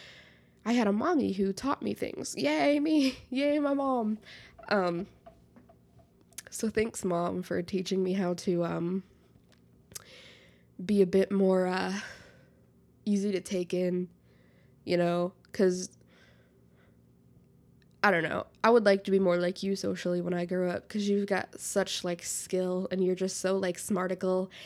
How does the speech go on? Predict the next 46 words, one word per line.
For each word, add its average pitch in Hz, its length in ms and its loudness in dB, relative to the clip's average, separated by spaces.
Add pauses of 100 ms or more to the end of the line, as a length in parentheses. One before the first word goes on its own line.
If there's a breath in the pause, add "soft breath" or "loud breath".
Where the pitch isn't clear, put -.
(260 loud breath)
and 202 100 2
you 196 220 2
just, 196 340 0
like, 190 240 -2
you 196 60 0
just 202 200 -4
get 190 140 0
along 185 300 -4
with 180 160 -6
people, 196 420 -6 (460 loud breath)
and 190 100 4
you're 202 140 6
just 269 220 -2
so 330 120 0
charming, 277 500 0
and 180 80 -4
I 185 60 -6
just 226 160 -6
wanna 262 140 0
be 330 100 2
like 269 180 0
you - 60 -4
when 175 80 -2
I - 60 -4
grow - 180 -8
up. - 220 -8
So, 226 120 0
like, 220 280 0 (320)
if 233 180 -2
I'm 277 220 4
at 269 80 0
least 233 320 -2
even, 214 160 2
like, 202 180 2
one 185 380 2
step 185 340 -2
in 180 80 0
that 180 160 -2
direction, 185 600 0
then 185 100 4
that's 180 240 -2
fucking 208 300 2
great, - 360 0 (420 loud breath)
you 214 100 4
know? 247 320 4 (220 loud breath)
Because 262 300 2